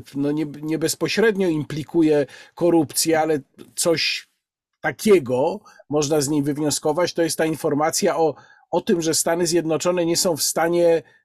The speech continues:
mm, jakby wyśledzić losu miliarda dolarów ze swojej, ze swojego pakietu pomocy dla Ukrainy. Ten miliard gdzieś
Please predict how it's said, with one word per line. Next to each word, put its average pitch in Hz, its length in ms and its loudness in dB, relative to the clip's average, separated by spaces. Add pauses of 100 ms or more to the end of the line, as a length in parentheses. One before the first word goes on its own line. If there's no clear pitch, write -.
(140)
mm, 143 540 0 (240)
jakby 143 380 -4 (580)
wyśledzić 190 840 0
losu 185 400 2
miliarda 180 960 2
dolarów 160 560 2
ze 160 100 -2
swojej, 165 720 2
ze 147 140 -4
swojego 180 300 0
pakietu 175 480 0
pomocy 170 640 2 (300)
dla 156 120 2
Ukrainy. 165 560 2
Ten 135 220 -2
miliard 170 440 0
gdzieś 139 580 -2